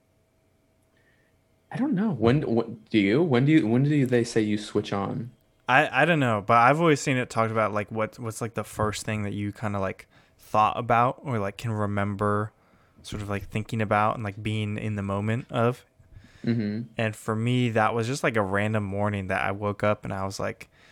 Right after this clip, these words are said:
Speaker 2: "I want Cocoa Puffs." And I remember we were out of Cocoa Puffs and I was like, in, in my, like, brain, it was, like, so weird because as a kid,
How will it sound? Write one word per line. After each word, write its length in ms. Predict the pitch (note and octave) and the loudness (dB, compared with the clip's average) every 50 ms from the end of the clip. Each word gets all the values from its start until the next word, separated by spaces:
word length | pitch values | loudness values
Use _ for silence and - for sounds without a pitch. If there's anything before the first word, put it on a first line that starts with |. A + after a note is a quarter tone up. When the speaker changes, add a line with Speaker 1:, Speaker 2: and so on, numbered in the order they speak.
| - _ _ _ - | -20 _ _ _ -2
Speaker 2:
"I 60 | A2 | 0
want 200 | G#2+ G#2+ G#2+ A2 | 2 2 2 0
Cocoa 260 | - A#2+ A2 G#2 - G2+ | -2 -2 -2 -2 -2 -2
Puffs." 360 | - - G#2 G#2+ - - - | -2 -2 -2 -2 -2 -4 -4
And 80 | A2+ | -2
I 40 | G#2+ | -2
remember 360 | G#2 G2+ G#2 G#2 G2+ A2 A2 | 0 0 0 0 2 2 2
we 120 | G#2 A2 A2 | 2 2 2
were 140 | G#2+ G#2+ - | 2 2 2
out 160 | - G2 G2+ G#2+ | 2 2 2 0
of 80 | G2 | 0
Cocoa 300 | - - A2 G2+ - G2+ | -2 -4 -4 -4 -4 -6
Puffs 340 | - - G2+ F#2 - - - | -6 -4 -4 -4 -4 -6 -8
and 100 | - - | -8 -6
I 120 | F#2 G2 | -4 -4
was 140 | F#2+ A#2 - - | -4 -6 -6 -6
like, 300 | E2+ - - - - _ _ _ _ _ _ _ _ _ _ _ _ _ _ _ _ _ | -8 -8 -8 -12 -18 _ _ _ _ _ _ _ _ _ _ _ _ _ _ _ _ _
in, 160 | - C#3+ D3 D3+ | 4 4 4 4
in 300 | - - C#3 C#3 C#3+ D3+ | 4 2 2 2 2 4
my, 140 | D3 D3 | 2 2
like, 280 | C#3+ B2+ A#2+ A2 - - - _ - | 4 2 2 0 -2 -6 -16 _ -10
brain, 560 | C#3 A#2+ - - B2 A2+ A#2 B2+ C3+ C#3+ D#3 | -8 -8 -4 -2 -2 0 2 2 2 2 2
it 100 | - C3+ | 0 0
was, 100 | B2 A#2 | 0 0
like, 140 | A#2+ A#2+ A#2+ | 0 0 2
so 240 | - - E3+ E3 D3+ | 2 4 6 6 6
weird 280 | C#3 C#3 C#3 C3 A#2 | 6 6 6 6 4
because 340 | A2+ G#2+ - B2+ A#2 A2 G#2 - _ - | 2 0 2 2 2 2 0 -4 _ 0
as 140 | B2+ A2+ A#2 | 0 2 0
a 40 | A2 | -2
kid, 540 | - - - - D#3+ D#3+ D3 B2 A2 A#2 | -4 -6 0 4 6 6 6 6 4 0